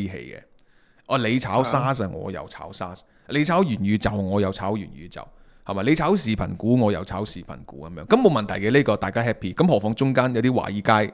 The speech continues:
Speaker 1: 係咪先？都係嗰班人啦，噉樣。但去到後期呢，你發覺中國開始創科嗰邊呢，全部都死晒。嚇。噉呢個係有好幾個原因啦，係嘛？噉但係主要就係科技同埋資金兩大原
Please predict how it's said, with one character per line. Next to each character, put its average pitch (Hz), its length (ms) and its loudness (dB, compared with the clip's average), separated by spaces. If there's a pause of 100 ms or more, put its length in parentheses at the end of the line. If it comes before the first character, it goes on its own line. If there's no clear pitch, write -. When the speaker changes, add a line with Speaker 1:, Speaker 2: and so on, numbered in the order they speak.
Speaker 1:
係 95 80 -8
咪 92 140 -4
先？ 117 160 -2
都 139 120 4
係 107 120 2
嗰 101 120 -2
班 107 200 -4
人 82 120 -6
啦， 87 120 -8
噉 - 80 -10 (120)
樣。 53 120 -12 (560)
但 208 100 6
去 240 80 10
到 240 60 6
後 127 280 2
期 98 180 -2
呢， 175 200 2 (160)
你 151 100 0
發 156 120 2
覺 170 80 2
中 214 240 4
國 120 120 2
開 180 240 2
始 123 220 -2
創 120 360 2
科 143 140 0
嗰 131 140 6
邊 101 140 0
呢， 113 80 -2
全 - 220 -8
部 90 100 -8
都 113 40 -2
死 - 220 -4
晒。 95 440 -8 (580)
嚇。 - 140 -16 (340)
噉 214 120 2
呢 277 100 0
個 165 100 2
係 107 100 2
有 104 160 2
好 117 140 0
幾 131 140 -2
個 127 60 2
原 87 200 -6
因 104 60 -8 (160)
啦， 90 220 -6
係 - 80 -4
嘛？ 180 140 -2
噉 208 240 2
但 120 100 2
係 - 120 -8
主 156 80 -2
要 156 80 6
就 104 120 0
係 147 340 4
科 143 140 -4
技 95 80 -4
同 98 160 -8
埋 78 180 -6 (180)
資 123 240 -4
金 95 260 -2
兩 101 240 -4
大 101 180 -6
原 90 160 -8